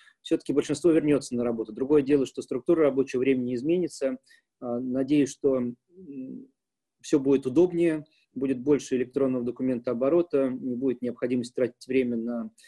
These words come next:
длительные поездки. Тем не менее, э, я не думаю, что люди массово откажутся от возможности общаться с широким кругом людей, а не только сидеть, э,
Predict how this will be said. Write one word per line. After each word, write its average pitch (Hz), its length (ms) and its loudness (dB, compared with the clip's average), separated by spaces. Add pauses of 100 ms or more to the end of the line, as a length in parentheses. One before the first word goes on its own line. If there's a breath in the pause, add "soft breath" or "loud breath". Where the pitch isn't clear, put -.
(240 soft breath)
длительные 123 520 -4
поездки. 165 500 0
Тем 139 240 -2
не 143 80 0
менее, 135 600 0 (180)
э, 127 300 -6
я 139 200 -4
не 139 100 0
думаю, 135 300 0
что 123 360 -4 (420 soft breath)
люди 127 280 0
массово 123 520 -2
откажутся 120 640 -4
от 120 240 -8 (200)
возможности 120 840 -4 (420)
общаться 120 760 -4
с - 40 -20
широким 139 360 0
кругом 120 260 -4
людей, 127 300 0
а 120 40 -4
не 117 120 -4
только 120 280 -6
сидеть, - 560 -8
э, 113 160 -2